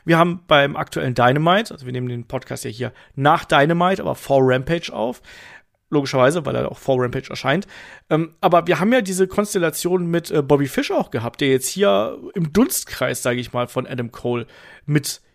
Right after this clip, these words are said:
hineinkommt. Und wie es die Young Bucks ja schon gesagt haben, wir haben hier keinen Dispute,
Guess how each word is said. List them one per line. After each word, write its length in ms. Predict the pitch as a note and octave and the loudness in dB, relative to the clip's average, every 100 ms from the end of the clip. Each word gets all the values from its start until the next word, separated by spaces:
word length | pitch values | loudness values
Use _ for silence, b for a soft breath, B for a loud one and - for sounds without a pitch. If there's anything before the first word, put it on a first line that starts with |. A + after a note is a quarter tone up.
| _ | _
hineinkommt. 840 | - C#3+ C3+ A#2 A2 - A#2 A2+ - | -2 0 2 2 0 -6 -6 -6 -10
Und 260 | A#2+ A#2+ - B B B B | -10 -12 -14 B B B B
wie 180 | B2+ D3 | -8 -6
es 80 | C#3 | -2
die 140 | C#3+ | 0
Young 100 | C#3+ | 2
Bucks 220 | E3+ - | 0 -2
ja 100 | C#3 | -2
schon 160 | B2+ C3+ | -4 -4
gesagt 260 | B2 B2 | -6 -2
haben, 140 | F#3+ D#3+ | -2 0
wir 140 | D3 | 0
haben 100 | D3+ | 0
hier 120 | D#3+ | -2
keinen 380 | - C#3 C3 C3 b b _ _ _ _ _ | -2 -4 -4 -6 b b _ _ _ _ _
Dispute, 600 | C#3 - - D3+ G3+ - | -4 -4 -4 -4 -4 -6